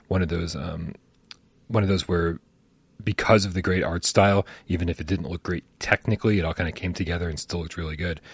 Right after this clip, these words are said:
Um, so I would say, uh,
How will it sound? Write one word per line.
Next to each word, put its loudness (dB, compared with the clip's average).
Um, -2
so 4
I 12
would 8
say, 8
uh, -8